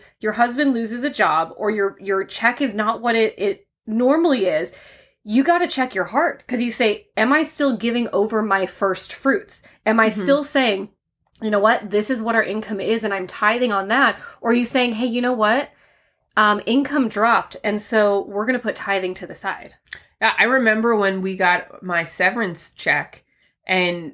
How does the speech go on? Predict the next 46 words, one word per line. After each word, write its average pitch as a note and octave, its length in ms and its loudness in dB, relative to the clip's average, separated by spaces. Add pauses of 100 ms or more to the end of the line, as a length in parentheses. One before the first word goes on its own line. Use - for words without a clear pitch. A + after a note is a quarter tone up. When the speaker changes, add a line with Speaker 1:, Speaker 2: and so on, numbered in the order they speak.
Speaker 2:
neither F#3+ 460 4
of G#3+ 80 -2
us A3 180 -2
were A3 140 2
working. E3 520 -2
Like, D#3+ 220 -2
there's F3+ 240 0
no F#3 160 2
money F#3 240 2
coming F3+ 240 -2
in. D#3 60 0
I G3+ 100 2
think D4+ 260 -4
unemployment G#3+ 520 0
was, F#3 100 -6
like, F3+ 200 -4
two G3+ 200 0
hundred F#3+ 240 -2
fifty F#3 220 -4
dollars E3+ 340 2
each F3+ 200 -10
of G#3 60 -2
us. A3 180 0
Like, G#3+ 140 0
"Oh, C4 60 0
yeah, C#4+ 240 2
'cause G#3+ 140 0
Speaker 1:
Mm-hmm. - 100 0
Speaker 2:
our A#3 80 4
family F#3+ 340 -4
can, F3 220 -10 (320)
can F#3+ 160 -4
live E3 160 -4
off E3 160 0
of D#3+ 180 -6
five E3 180 0
hundred D#3+ 160 -8
dollars D#3 220 -2
a E3+ 40 -10
week. F3+ 200 -10 (260)
We C#4 100 -4
can't." D#3 280 -6 (320)
Um, G3 400 2 (260)
and G#3 140 2
I G#3+ 120 6
remember, G#3 920 2